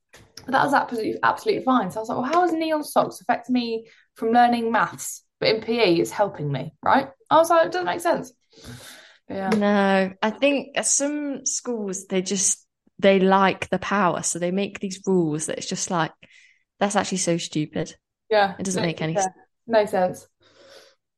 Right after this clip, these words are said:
Speaker 1: And I remember some girls were coming to school with, like, a full face of makeup on, and then they'd have to take it off within half an hour of getting there. So what you've done for the day is make
Speaker 2: Mm.
Speaker 1: that one girl feel really insecure. Like, well done. Hope you feel big about yourself.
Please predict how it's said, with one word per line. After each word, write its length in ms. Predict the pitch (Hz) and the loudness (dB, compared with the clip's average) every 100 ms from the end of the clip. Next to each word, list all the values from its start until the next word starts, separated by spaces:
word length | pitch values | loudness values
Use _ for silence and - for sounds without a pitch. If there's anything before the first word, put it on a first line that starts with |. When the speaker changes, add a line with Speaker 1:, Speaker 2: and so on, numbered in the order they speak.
| - | 0
Speaker 1:
And 80 | 233 | 4
I 20 | |
remember 220 | 247 262 | 6 6
some 200 | 262 262 | 6 4
girls 240 | 220 196 | 4 4
were 60 | 202 | 0
coming 220 | 214 208 | -2 -4
to 60 | - | -4
school 200 | - 208 | 2 2
with, 80 | 185 | 4
like, 160 | 185 | 0
a 20 | |
full 220 | - 214 202 | -2 -4 0
face 240 | 196 185 | -2 -2
of 60 | 190 | -6
makeup 280 | 185 - | -8 -4
on, 200 | 175 175 | 0 0
and 120 | 170 180 | 0 -2
then 140 | 180 | 0
they'd 200 | 180 180 | 0 0
have 120 | 180 | -4
to 60 | 180 | -12
take 220 | - 180 | -10 -6
it 60 | - | 2
off 300 | 180 175 - 240 | 2 2 -6 -2
within 380 | 180 175 165 160 - | 4 4 4 -4 -10
half 300 | - 190 180 | -2 0 0
an 60 | 185 | 0
hour 180 | 170 170 | 0 0
of 120 | 170 | -2
getting 240 | 175 - | -2 -2
there. 220 | 156 160 - _ _ _ _ _ | -2 -6 -8 _ _ _ _ _
So 140 | - | 0
what 140 | 240 247 | 4 4
you've 100 | 247 | 4
done 140 | 226 | 2
for 60 | - | 2
the 60 | |
day 220 | 196 190 175 | 4 6 6
is 100 | 180 | 4
make 200 | 180 170 | 4 2
Speaker 2:
Mm. 40 | |
Speaker 1:
that 100 | 175 - 180 | 0 0 2
one 60 | |
girl 160 | 180 175 | 4 2
feel 160 | 175 | 2
really 240 | 170 175 160 | 0 0 0
insecure. 520 | 160 - - 160 147 - - | -6 -8 -4 0 0 -2 -2
Like, 200 | - - | -2 -2
well 120 | 220 | 0
done. 260 | 170 170 - _ | 2 0 -4 _
Hope 120 | 214 | -8
you 60 | 131 | -4
feel 140 | 214 | -6
big 160 | 202 185 | -4 -2
about 200 | 175 - | -2 -2
yourself. 440 | 170 165 160 - | -2 -4 -4 -8